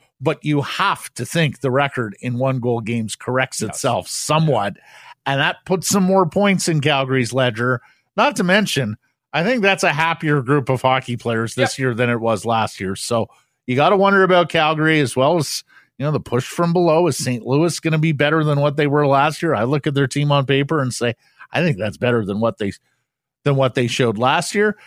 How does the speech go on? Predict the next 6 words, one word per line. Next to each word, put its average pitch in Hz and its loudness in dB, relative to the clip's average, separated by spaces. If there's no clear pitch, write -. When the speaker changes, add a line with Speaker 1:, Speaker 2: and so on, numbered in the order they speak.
Speaker 1:
And 151 2
then, 151 4
of 143 0
course, 147 0
Nashville, 143 0
Seattle, 135 0